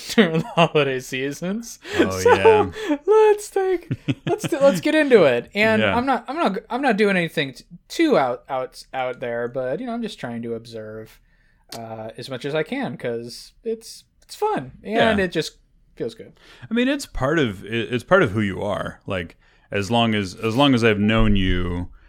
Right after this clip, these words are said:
Speaker 2: it's always been, as long as I've known you, it's always been something that we talk about. When I was younger, I used to, like, obviously make inappropriate, horrible, waspy jokes.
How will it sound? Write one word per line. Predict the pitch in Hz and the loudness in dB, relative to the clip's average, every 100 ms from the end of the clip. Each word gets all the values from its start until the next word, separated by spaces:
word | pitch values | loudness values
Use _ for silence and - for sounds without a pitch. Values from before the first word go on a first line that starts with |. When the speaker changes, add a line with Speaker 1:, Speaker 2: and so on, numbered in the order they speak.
| - - | -20 -10
Speaker 2:
it's | 95 117 | -2 2
always | 101 98 87 | 2 0 -4
been, | 98 95 92 95 - 92 - _ - | -6 -4 -4 -8 -12 -16 -18 _ -6
as | 113 | 0
long | 160 | 2
as | 139 | 2
I've | 113 | 2
known | 104 113 104 | 0 0 0
you, | 95 | -2
it's | 95 | -4
always | 104 90 | -4 -6
been | 87 92 | -8 -8
something | - 95 - 90 87 | -6 -8 -8 -8 -8
that | 87 87 - | -8 -8 -8
we | 104 | -8
talk | 95 92 90 | -4 -4 -4
about. | 92 92 92 120 | -2 0 0 0
When | 127 | 2
I | 120 | 4
was | 110 101 | 2 0
younger, | 117 117 107 107 104 95 | 0 0 0 2 2 0
I | 92 | -4
used | 92 92 95 - | -6 -6 -8 -8
to, | 98 90 87 - _ | -10 -10 -14 -20 _
like, | - 82 - _ _ _ _ _ | -18 -18 -20 _ _ _ _ _
obviously | 98 92 87 92 | -14 -12 -10 -10
make | 90 90 87 | -4 -4 -4
inappropriate, | - 113 95 - 98 92 95 92 | -6 -6 -4 -2 -4 -2 -4 -4
horrible, | 90 98 92 90 92 90 87 90 | -4 -2 0 -2 -2 -4 -4 -6
waspy | 90 92 95 92 - 90 | -2 0 0 -4 -8 -10
jokes. | 85 113 98 98 - - | -4 0 0 -2 -8 -14